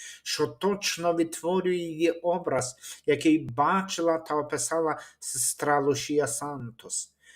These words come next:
Фігурка Богородиці стоїть на п'єдесталі, встановленому на місці, де ріс дуб,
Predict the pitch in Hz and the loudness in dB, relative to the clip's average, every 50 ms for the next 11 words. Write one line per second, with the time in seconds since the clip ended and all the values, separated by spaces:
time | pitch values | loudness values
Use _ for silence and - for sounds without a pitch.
0 | _ _ - - 151 135 131 147 147 147 147 147 - 151 147 139 147 139 127 139 | _ _ -8 -2 0 2 2 4 2 2 0 0 0 0 0 2 2 2 2 2
1 | 135 143 170 175 165 165 156 - - - 156 147 147 - - - _ - - - | 4 4 4 2 4 2 2 2 2 -2 -2 -4 -4 -8 -18 -20 _ -14 -14 -8
2 | - - 147 151 175 180 151 156 165 160 127 - 160 160 147 151 143 - - - | 0 0 2 2 2 0 0 0 -4 -4 -2 2 2 2 4 4 2 2 2 0
3 | - - 170 175 190 185 185 180 143 117 101 - - _ _ _ _ _ _ _ | -2 -4 -6 -4 -2 -2 -2 -2 -2 -2 -4 -4 -8 _ _ _ _ _ _ _
4 | _ _ _ _ _ _ _ _ _ _ _ _ _ _ _ _ _ _ _ _ | _ _ _ _ _ _ _ _ _ _ _ _ _ _ _ _ _ _ _ _
5 | _ _ _ _ _ _ _ _ _ _ _ _ _ - - - - - - - | _ _ _ _ _ _ _ _ _ _ _ _ _ -20 -20 -20 -20 -20 -20 -20
6 | - - _ _ _ - - - - 160 156 170 180 190 185 175 175 175 165 160 | -20 -20 _ _ _ -6 -4 6 6 6 8 10 10 10 10 10 10 8 8 8
7 | 170 165 165 160 156 160 160 156 160 175 196 190 190 - - - - 180 165 156 | 6 6 6 6 6 4 4 4 2 2 2 2 2 2 0 2 2 2 4 10
8 | 160 160 156 156 156 135 - 107 110 107 160 185 202 160 - - | 10 10 10 10 8 4 2 -2 0 4 6 6 6 6 0 -10